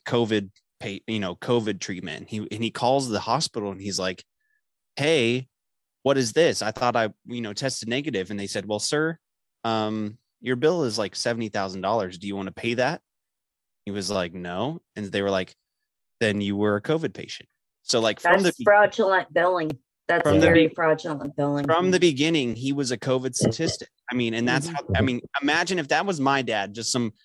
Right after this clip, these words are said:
Speaker 1: random guy randomly throughout, you know, all of the medical peop-, you know, uh, interactions in the country over the last two years. That was at the very beginning. Imagine how often that's happened since then. And then another story, my grandfather passed away a few months ago.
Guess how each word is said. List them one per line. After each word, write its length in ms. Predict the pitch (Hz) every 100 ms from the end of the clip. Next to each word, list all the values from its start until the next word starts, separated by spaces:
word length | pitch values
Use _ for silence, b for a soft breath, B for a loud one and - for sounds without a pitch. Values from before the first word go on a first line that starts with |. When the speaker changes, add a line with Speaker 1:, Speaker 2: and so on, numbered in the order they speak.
| _ _
Speaker 1:
random 380 | 123 151 147 143
guy 300 | 131 123 120
randomly 480 | 117 135 131 123 117
throughout, 380 | 127 117 113 -
you 100 | 131
know, 100 | 110
all 220 | 92 123 123
of 100 | 110
the 140 | 110
medical 500 | 113 120 113 107 101 -
peop-, 220 | 127 123 -
you 100 | 120
know, 220 | 101 95 139 - -
uh, 280 | 107 98 92
interactions 680 | 127 123 113 117 - 107 95
in 80 | 107
the 80 | 101
country 380 | 127 123 113
over 160 | 104 98
the 80 | 95
last 260 | 95 92
two 80 | -
years. 380 | 98 95 92 - b b b -
That 80 | 185
was 100 | 202
at 100 | 196
the 80 | 151
very 260 | 123 139
beginning. 380 | 123 107 120 104
Imagine 360 | 101 127 135 127
how 280 | - 147 147
often 380 | 117 117 113 98
that's 200 | 95 -
happened 420 | 98 - 95 95 _ _ _
since 340 | - 135 123 -
then. 180 | 90 85
And 160 | 127
then 100 | 156
another 320 | 147 156 175
story, 320 | 165 127 107 104
my 160 | 123
grandfather 540 | 120 135 151 139 113 98
passed 300 | 117 110 110
away 160 | 104
a 60 | 98
few 160 | 110
months 260 | 107 135 -
ago. 300 | 95 85